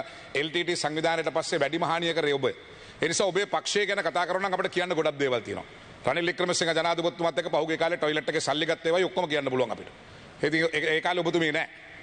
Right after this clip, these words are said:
ඒ නිසා ජනතා විමුක්ති පෙරමුණ ගැන විවාදයක් තියෙනවා නම් සතියක් පුළුවන්. දවසක් මදි. කියන්න පුළුවන්. ඒ විවාදය අපිට ගේන්න පුළුවන්. ඒ විවාදය ගෙනෙල්ල මේ අහිංසක මිනිස්සුන්ගේ සල්ලි නාස්ති කරන එක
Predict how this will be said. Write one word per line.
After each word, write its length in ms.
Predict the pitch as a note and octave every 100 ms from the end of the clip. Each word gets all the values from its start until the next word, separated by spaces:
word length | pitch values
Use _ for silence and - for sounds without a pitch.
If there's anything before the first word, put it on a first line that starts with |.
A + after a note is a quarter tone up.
| -
ඒ 140 | D3+ F#3
නිසා 240 | G#3 A3
ජනතා 460 | D3 E3 F#3+ G#3 E3
විමුක්ති 300 | F#3 F#3+ G3+
පෙරමුණ 280 | G#3 G3+ F#3+
ගැන 160 | F#3+
විවාදයක් 420 | D#3 F#3 F#3+ F#3
තියෙනවා 220 | F3+ F#3+ A#3
නම් 40 |
සතියක් 480 | - - C#4 C4+ -
පුළුවන්. 240 | C3+ F2 G#2+
දවසක් 320 | C#3 F3 E3
මදි. 260 | D3 C#3+ - - - -
කියන්න 220 | G3+ A3 G3
පුළුවන්. 220 | D#3 F#2+ - - -
ඒ 120 | F3+
විවාදය 320 | F3 F#3 G3 G#3+
අපිට 180 | G#3+ E3+
ගේන්න 240 | F#3 G3
පුළුවන්. 300 | F3 G#3 A#3+ - - -
ඒ 140 | G#3+ D#3+
විවාදය 460 | D#3+ G3+ G#3 G#3+ A3+ F#3+ C3
ගෙනෙල්ල 300 | D#3+ G#3 G3+
මේ 160 | G3 D#3+
අහිංසක 340 | D#3 E3 F#3
මිනිස්සුන්ගේ 420 | E3 E3 - F3 F3
සල්ලි 340 | D#3 D#3 F3
නාස්ති 280 | D#3 C#3+ D#3
කරන 160 | C#3+
එක 100 | C#3+